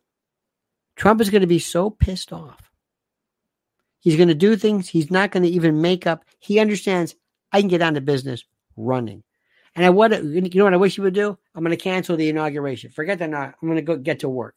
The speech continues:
I'm not even gonna bother. Let's go. Let's go to work. Screw that.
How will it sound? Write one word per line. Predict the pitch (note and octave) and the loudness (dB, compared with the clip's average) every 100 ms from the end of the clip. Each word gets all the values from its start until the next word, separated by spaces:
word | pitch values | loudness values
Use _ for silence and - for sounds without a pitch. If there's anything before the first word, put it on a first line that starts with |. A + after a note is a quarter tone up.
| _ | _
I'm | - | -4
not | F3 | -2
even | D#3+ C#3+ | 0 -2
gonna | C3 | -4
bother. | A#2+ A2 G2 _ _ | -6 -10 -14 _ _
Let's | - | -12
go. | C#3 A2 _ _ _ | -12 -12 _ _ _
Let's | _ | _
go | - | -12
to | C3 | -12
work. | A#2 A#2+ _ _ _ _ _ _ _ _ _ _ _ _ _ _ _ _ _ | -12 -18 _ _ _ _ _ _ _ _ _ _ _ _ _ _ _ _ _
Screw | - F#3+ D3+ | -8 -2 -2
that. | A2+ G#2+ | -4 -12